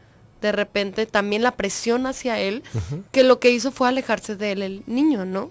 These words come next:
Speaker 2: Sí.
Speaker 1: Por esta presión. Tal vez hubiera dicho, bueno, el béisbol o otro deporte, algo que le gustara más al chavo, eso hubiera acer-, los hubiera acercado, se hubiera identificado. Por eso también es importante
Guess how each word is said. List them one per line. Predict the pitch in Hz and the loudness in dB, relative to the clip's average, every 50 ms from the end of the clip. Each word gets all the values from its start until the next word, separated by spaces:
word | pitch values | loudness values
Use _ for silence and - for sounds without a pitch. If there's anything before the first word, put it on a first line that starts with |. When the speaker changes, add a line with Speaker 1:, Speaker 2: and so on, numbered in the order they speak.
| - - - | -12 -12 -10
Speaker 2:
Sí. | - - 98 76 - - - - _ - - - | -6 -6 -6 -6 -8 -14 -20 -20 _ -12 -2 2
Speaker 1:
Por | 240 233 | 4 4
esta | 220 214 208 - 285 294 | 4 4 2 2 0 0
presión. | 294 277 240 226 - - 254 277 254 208 214 - - - - - | 2 2 0 0 -2 -2 0 0 0 0 -2 -6 -16 -16 -4 2
Tal | 269 269 | 2 4
vez | 269 320 339 - | 4 4 4 4
hubiera | 320 294 311 302 311 | 4 6 6 6 6
dicho, | 294 311 - 320 294 | 6 4 0 2 2
bueno, | 277 349 339 330 | 4 4 4 4
el | 294 | 2
béisbol | 240 285 311 302 262 240 277 254 285 302 285 254 | 2 2 2 2 2 4 6 8 8 8 6 4
o | 220 | 4
otro | 196 208 233 254 254 - 311 311 | 4 6 6 4 4 2 0 2
deporte, | 277 240 185 - 226 226 247 269 277 285 - - - - _ - - - - - _ _ _ | 2 0 0 2 2 4 4 4 2 0 -4 -6 -12 -12 _ -20 -20 -20 -20 -20 _ _ _
algo | - - 247 262 269 285 262 311 285 | 2 6 6 6 6 4 2 -2 0
que | 277 262 | 0 0
le | 220 - - 220 | 0 0 -2 0
gustara | 208 214 214 - 240 240 262 | -2 -2 0 -2 -2 0 0
más | 262 254 254 - 269 | -2 -2 -2 -4 -4
al | 254 | -6
chavo, | - - 233 226 233 - - - - - - | -4 -4 -2 -2 -4 -6 -8 -20 -16 -6 0
eso | 233 247 - - 285 | 2 2 2 2 2
hubiera | 240 277 262 254 262 262 285 285 - - - _ _ - | 4 6 6 6 6 4 4 0 -6 -20 -20 _ _ 0
acer-, | - 233 233 - 254 226 226 226 - - | 0 2 2 2 0 0 -2 -4 -6 -4
los | 233 254 247 247 247 | 0 2 2 2 2
hubiera | 226 254 254 294 | 2 2 2 2
acercado, | 311 - - 247 220 - - 294 330 359 302 226 | 2 0 0 -4 -4 -2 2 2 4 4 2 0
se | - - 214 | -4 -4 -4
hubiera | 208 226 240 247 262 | -4 -4 -4 -4 -4
identificado. | 247 226 233 226 - - - - 247 254 262 233 208 190 - - - - - | -8 -6 -8 -10 -12 -12 -10 -4 -4 -2 -2 -2 -4 -8 -8 -16 -20 -14 -4
Por | - 233 233 | 0 2 2
eso | 247 240 294 285 | 2 2 0 0
también | - 269 254 247 247 254 277 269 - - - _ _ - | 2 2 4 4 4 4 2 0 -4 -14 -20 _ _ 2
es | 233 247 254 - 285 | 2 4 4 2 0
importante | 285 277 - 269 240 220 - - 214 202 202 190 - 202 202 | -2 0 2 0 0 0 0 0 0 0 0 -2 -6 -6 -8